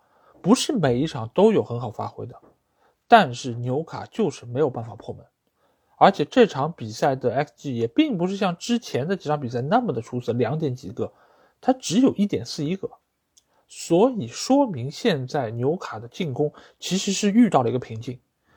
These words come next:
就是他们在遇到这种不给他们空间突破的球队的时候，他们的进攻效率、他们的进攻转化率是比较糟糕的。这个也是我为什么在之前预测的时候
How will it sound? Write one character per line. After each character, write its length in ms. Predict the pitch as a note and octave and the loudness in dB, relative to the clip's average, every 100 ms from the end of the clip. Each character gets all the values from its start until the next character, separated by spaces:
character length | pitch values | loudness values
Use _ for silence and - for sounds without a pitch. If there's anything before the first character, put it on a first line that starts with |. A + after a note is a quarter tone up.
| _ _ | _ _
就 160 | - D4 | 4 4
是 120 | B3 | 4
他 160 | A#3 | 2
们 80 | A#3+ | 4
在 100 | A#3 G#3+ | 4 4
遇 80 | A3 | 6
到 160 | G3 | 6
这 100 | G3 | 4
种 160 | F#3 B2+ A#2+ | 2 2 0
不 80 | G3 | -2
给 160 | B2+ | 0
他 160 | A2 D#3 | 0 -4
们 140 | D3+ | -6
空 340 | C#3+ - F#3 F3+ | -6 -2 0 0
间 220 | F3+ F3 | -4 -6
突 240 | - A#3+ | 0 2
破 180 | A3+ A3 | 6 4
的 120 | C#3 | 4
球 180 | - A2+ | -2 -2
队 120 | C3 | -2
的 60 | A2+ | -6
时 160 | - | -8
候， 220 | E2 G2 - _ _ _ _ | -8 -10 -10 _ _ _ _
他 140 | - | -2
们 60 | D3 | 0
的 80 | C#3+ | -2
进 320 | - F3+ B2 | -4 -6 -2
攻 200 | C3 C#3+ | -2 -2
效 360 | - - A3+ B2 | -2 6 6 6
率、 240 | A2 G2+ _ | 0 -8 _
他 100 | - | -8
们 80 | C#3+ | -6
的 60 | |
进 220 | C#3+ F#3 | -4 -6
攻 180 | C#3+ D#3+ | -4 -4
转 240 | E3 G2+ F2 | -4 -6 -4
化 200 | C#3 B2+ | -4 -4
率 280 | F#3 F3+ - _ _ | -2 -4 -8 _ _
是 120 | - | -14
比 160 | C3+ A2+ | -10 -4
较 140 | C3 | -4
糟 180 | B2 G#2+ | -2 -4
糕 160 | G#2+ | -4
的。 100 | G#2+ - _ _ _ _ | -8 -10 _ _ _ _
这 180 | - C4+ | 4 4
个 180 | E3+ C3 | 6 4
也 220 | A#2+ A2+ | 2 -2
是 220 | - - | -4 -4
我 240 | F3 B2+ A2+ | -2 0 0
为 300 | C#3+ B3+ D3+ | 4 4 4
什 220 | - A2 | -2 -8
么 160 | A#2+ | -6
在 140 | C#3+ C3 | -2 -4
之 180 | - E3 | -4 -10
前 220 | - C3 | -6 -6
预 120 | F3 | -6
测 180 | - F3 | -2 0
的 80 | B2+ | 0
时 120 | B2 | -2
候 220 | C3+ A2+ | 0 0